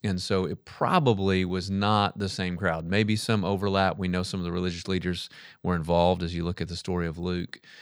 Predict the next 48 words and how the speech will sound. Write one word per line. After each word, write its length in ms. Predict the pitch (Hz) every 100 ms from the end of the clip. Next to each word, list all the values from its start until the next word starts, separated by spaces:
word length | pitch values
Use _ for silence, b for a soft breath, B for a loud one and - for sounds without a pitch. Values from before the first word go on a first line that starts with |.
| B
'cause 160 | - 80
they 100 | 85
kinda 300 | - 87 82 - _
try 180 | - 87
to 80 |
correct 440 | 85 - 87 85 -
what's 180 | 87 -
going 280 | 90 87
on, 220 | 87 82 85
tell 180 | 92
them 120 | 90 85
not 180 | 85 85
to 60 |
do 200 | 80 85
this, 320 | 82 82 -
whatever. 560 | 82 85 80 80 80 78 B B B B B
But, 220 | 95 90 -
uh, 200 | 92 -
it's, 240 | - 101 - -
it's 140 | -
probably 960 | - - 127 139 127 101 101 98 92 90 104
not, 440 | 98 90 90 - _ -
most 420 | 98 95 107 -
of 80 | 92
the 100 | 85
people 320 | - 82 82
are 100 | 82
not 220 | 85 82
the 60 | 82
same 280 | - 85 82
ones 200 | 80 80
that 100 | 82
are 40 | 82
gonna 160 | 80
cr-, 140 | 82 - -
cry, 240 | - 90 82
"Crucify 640 | - 92 - 87 85 80
him," 260 | 85 78 78
at 280 | 87 82 - -
the 180 | 92 76
end 180 | 85 80
of 80 |
the 80 | 78
week. 340 | 80 82 80 _ B B B B B -
I 140 | 104
do 280 | 87 104 117
think, 280 | 131 131 -
though, 400 | 135 143 151